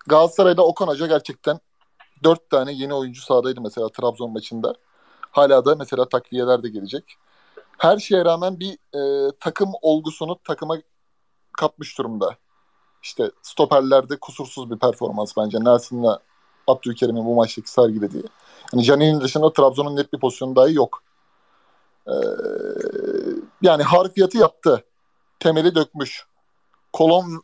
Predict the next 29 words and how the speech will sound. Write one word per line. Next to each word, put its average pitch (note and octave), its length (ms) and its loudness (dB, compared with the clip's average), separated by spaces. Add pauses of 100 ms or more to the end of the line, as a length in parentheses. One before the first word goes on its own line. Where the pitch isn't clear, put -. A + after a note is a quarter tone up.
(100)
ve D#3+ 140 2
perdeleri D3+ 460 0
de D3+ 60 -2
yapmış A#2+ 380 -6
abi. G#2+ 220 -8 (1120)
Döşeme G3 360 0
kısmını F#3 300 -8
yaptı. G3+ 440 0 (400)
Her A3 240 4
şey E3+ 200 -10
tamam. D3 320 -8
İş F#3+ 200 -18
güvenliği C#3+ 400 -6
falan E3+ 260 -6
her C#4+ 120 0
şey A3 220 -10
tamam. E3+ 260 -4 (520)
Binayı E3+ 320 2
yapmış F3 380 0
durumda. C3 380 -8 (520)
Bir D#3 60 -16
çatı F#3+ 280 -2
kaldı C3+ 300 4
abi. A2+ 300 2 (920)
Yani D#3 300 2 (540)
Trabzon G3 420 0
maçı F#3+ 240 -10
bittikten G#3 440 -2
sonra F#3 380 -4